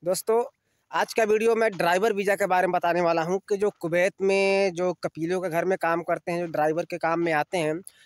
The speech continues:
आज उसके बारे में हम थोड़ी सी आपको जानकारी दूंगा, क्योंकि नए लोग, जो भाई लोग हैं, ड्राइवर के काम में आना चाहते हैं, तो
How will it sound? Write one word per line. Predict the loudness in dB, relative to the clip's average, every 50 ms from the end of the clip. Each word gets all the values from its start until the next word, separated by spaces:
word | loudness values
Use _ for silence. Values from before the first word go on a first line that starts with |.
| _ _ -6
आज | -4 -4 -4 -4 _ -12
उसके | -12 -6 -4 -2 0
बारे | 2 2 2 2
में | 0 0
हम | -2 -4
थोड़ी | -4 -4 -4 -4
सी | -4 -2 -2
आपको | -2 -2 -2 -2 -2
जानकारी | 0 0 0 0 0 0 0 0
दूंगा, | -2 -2 0 0 0 0
क्योंकि | -2 -2 -6 -4 -4 -2
नए | 0 0 2 2 2
लोग, | 2 0 0 0 -2
जो | -2 -2
भाई | 0 0 0 0 0
लोग | -2 -4 -4 -4
हैं, | -4 -4 -2 -2 -2 -2 -4 -6 -10 _ _ _ _ -8 -2
ड्राइवर | 0 0 0 0 0 -2
के | -2 -2
काम | 0 0 0 2
में | 2 2
आना | 2 2 0 0
चाहते | 0 0 -2 -2 -2 -2 -2
हैं, | -2 -2 -2
तो | -4 -6